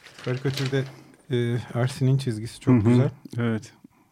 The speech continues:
Speaker 1: İşte cumartesi anneleri var. Karşıda da iki tane devlet erkanından muhtemelen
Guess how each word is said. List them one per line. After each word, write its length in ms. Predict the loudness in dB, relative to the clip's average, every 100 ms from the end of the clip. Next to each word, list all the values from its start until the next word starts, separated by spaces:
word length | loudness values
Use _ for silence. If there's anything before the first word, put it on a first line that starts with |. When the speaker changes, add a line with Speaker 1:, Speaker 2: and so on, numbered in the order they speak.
| _
Speaker 1:
İşte 180 | -20 -12
cumartesi 880 | 0 2 2 0 -8 -10 -14 -8 -4
anneleri 480 | 0 0 0 -2 -2
var. 260 | -2 -4 -10
Karşıda 440 | -8 -8 -6 -8
da 60 | -8
iki 180 | -10 -10
tane 300 | -8 -6 -4
devlet 300 | -6 -6 -8
erkanından 640 | -10 -8 -6 -6 -6 -6
muhtemelen 600 | -8 -8 -8 -6 -6 -8